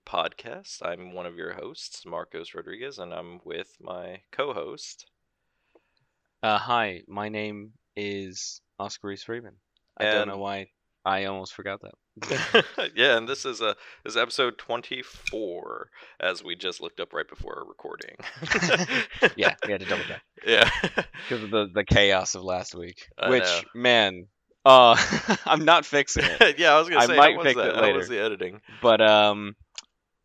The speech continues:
Speaker 2: there, I got a text from Tony a couple days ago, and he just
Speaker 1: Yeah.
Speaker 2: goes, "You know, there's, like, fifteen to twenty
Speaker 1: <laughs>
Speaker 2: minutes of silence at the end of the episode, right?" <laughs>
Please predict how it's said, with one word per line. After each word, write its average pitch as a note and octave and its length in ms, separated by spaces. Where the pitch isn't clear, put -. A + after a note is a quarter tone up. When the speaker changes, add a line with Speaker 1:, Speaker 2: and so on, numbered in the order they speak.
Speaker 2:
there, A#2 300
I A#2 100
got A#2 160
a A2+ 60
text - 320
from F#2 180
Tony G2+ 420
a F#2 140
couple F#2+ 260
days F#2+ 220
ago, F#2 220
and F2+ 80
he F#2+ 120
just F2+ 160
Speaker 1:
Yeah. F2 140
Speaker 2:
goes, E2+ 240
"You B2+ 120
know, F#3+ 200
there's, G#2+ 280
like, F#2 240
fifteen A2 540
to G2 60
twenty G2+ 300
Speaker 1:
<laughs> F#2+ 120
Speaker 2:
minutes G2 240
of F2 100
silence F#2 440
at B3+ 100
the - 100
end E2+ 160
of F2 100
the E2+ 100
episode, D#2 360
right?" F2 220
<laughs> D3+ 320